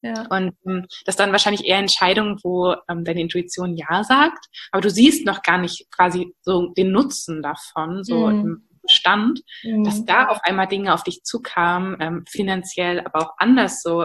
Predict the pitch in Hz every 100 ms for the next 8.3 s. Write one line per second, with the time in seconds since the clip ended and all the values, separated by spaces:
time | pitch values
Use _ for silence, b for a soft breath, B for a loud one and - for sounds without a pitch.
0 | - 165 170 B _ 180 175 170 160 -
1 | 160 180 _ _ 165 165 190 - 202 180
2 | - 180 180 - - 202 180 185 180 -
3 | 170 165 170 170 - 170 190 214 196 180
4 | 226 185 175 220 220 214 220 190 208 -
5 | 170 - 170 - 175 170 B B B B
6 | _ 165 170 - 180 - 269 262 254 180
7 | 180 180 185 208 - 165 220 214 - 180
8 | 180 185 -